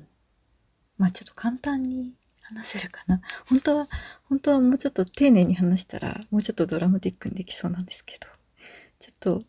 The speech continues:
うまく話せるかわからないですが、ちょっと話してみますね。あの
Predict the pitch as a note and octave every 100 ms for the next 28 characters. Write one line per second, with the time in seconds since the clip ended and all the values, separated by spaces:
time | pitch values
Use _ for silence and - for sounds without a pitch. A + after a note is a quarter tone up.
0 | _ A#3+ B3 A3+ F3+ F3+ F3+ - F3+ -
1 | F3 - F3 E3+ E3+ D#3+ - - - -
2 | _ - - - F3+ E3 F#3 - - E3+
3 | F#3 - - - D#3+ A#3 _ _ _ _
4 | - - - _ _ _ _ - F3+ D#3
5 | D3+